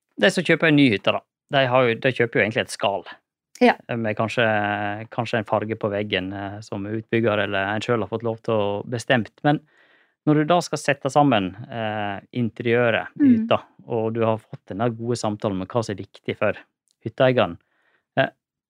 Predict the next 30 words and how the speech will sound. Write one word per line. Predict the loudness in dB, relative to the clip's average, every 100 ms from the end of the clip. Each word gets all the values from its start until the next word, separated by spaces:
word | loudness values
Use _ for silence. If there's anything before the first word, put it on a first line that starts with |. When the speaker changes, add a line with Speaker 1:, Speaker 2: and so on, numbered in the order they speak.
| _
Speaker 1:
hvor | -14 -12
stor, | -8 -2 0 2 0 -2 _ _ _ _ _ -20 _ -6
hvor | -4
mye, | 0 0 2 2 -2 _ _ _ _
hvor | -8
stor | -2 2
del | 2
av | 0
atmosfæren | -2 -6 -6 -4 -2 0 -2 -4
kan | -2 -2 -2 -4
interiørsammensetningen | -6 0 0 0 -2 -4 -4 -6 -10 -8 -8 -6
gjøre | -6 -2 -2 -2
for | -4 -4
det | -2
rommet? | -2 -2 -6 _ _ _ _ _ _ _ _ _ _ _ _ -20 -20 _ -8
Speaker 2:
Det | -8
kan | -4 -2
gjøre | -2 -2 -2 -2
masse. | -2 -4 -6 -8 -6 -2 -2 -2 -8
Du |
tenker, | -4 -4 -6 -6
du | -4
tenker | -4 -6 -6
hytta | -4 -4 -4 -6 -6
på | -6
en |
måte | -8 -10
som | -10 -8
et | -8
skall. | -2 2 2